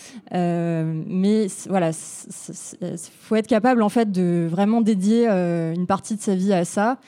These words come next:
y compris les week-ends, y compris à vingt-trois heures le soir, y compris à sept heures du matin. Euh, donc, euh, voilà, ça prend pas mal de temps, mais j'ai jamais eu de moment de doute parce qu'en fait, j'y crois à fond. Euh, je crois que les médias ont besoin de se transformer. Je crois que Vert a un rôle à jouer dans le paysage médiatique.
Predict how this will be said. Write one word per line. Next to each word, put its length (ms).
y 80
compris 300
les 100
week-ends, 420
y 80
compris 280
à 80
vingt-trois 340
heures 80
le 120
soir, 300
y 60
compris 280
à 60
sept 220
heures 80
du 80
matin. 380
Euh, 140
donc, 320
euh, 180
voilà, 220
ça 160
prend 240
pas 140
mal 160
de 100
temps, 260
mais 160
j'ai 140
jamais 280
eu 40
de 60
moment 220
de 60
doute 220
parce 220
qu'en 160
fait, 180
j'y 140
crois 220
à 40
fond. 340
Euh, 80
je 100
crois 220
que 60
les 100
médias 240
ont 100
besoin 400
de 240
se 160
transformer. 600
Je 140
crois 200
que 140
Vert 320
a 20
un 140
rôle 280
à 60
jouer 220
dans 80
le 60
paysage 360
médiatique. 580